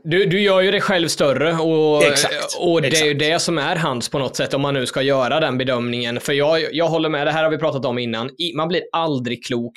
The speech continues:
Speaker 1: på hans regeln. Det är nog, det är verkligen den regeln jag aldrig kommer förstå. För ibland, det, det är ju givet att det är så att vissa domare dömer för en sak som andra domare inte hade dömt för.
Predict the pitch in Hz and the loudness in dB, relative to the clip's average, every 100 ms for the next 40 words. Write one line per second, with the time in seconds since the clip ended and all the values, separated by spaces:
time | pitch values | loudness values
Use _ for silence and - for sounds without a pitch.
0 | - 120 117 113 - 104 101 127 147 156 | -6 -4 -4 -6 -6 -4 -2 -2 -2 0
1 | 170 180 139 127 120 120 107 110 107 127 | 0 0 -2 -2 -4 -4 -4 -4 -4 -4
2 | 123 117 104 107 107 107 - - 135 156 | -4 -4 -6 -6 -6 -6 -8 -6 -2 -2
3 | 127 117 160 180 170 - - _ _ - | -4 -2 -2 0 -2 -8 -20 _ _ -4
4 | 160 147 143 165 156 160 156 127 135 139 | 0 2 2 0 0 0 0 0 -2 -2
5 | 143 117 120 110 131 143 131 123 117 104 | -2 -2 -2 -4 -4 -4 -2 -2 -2 -2
6 | 107 113 107 175 180 160 - 139 127 110 | -2 -4 -2 -2 -2 -2 -2 -2 -2 -2
7 | 110 107 98 110 - 98 104 104 95 - | -2 -4 -4 -8 -8 -6 -4 -6 -8 -8
8 | 101 | -6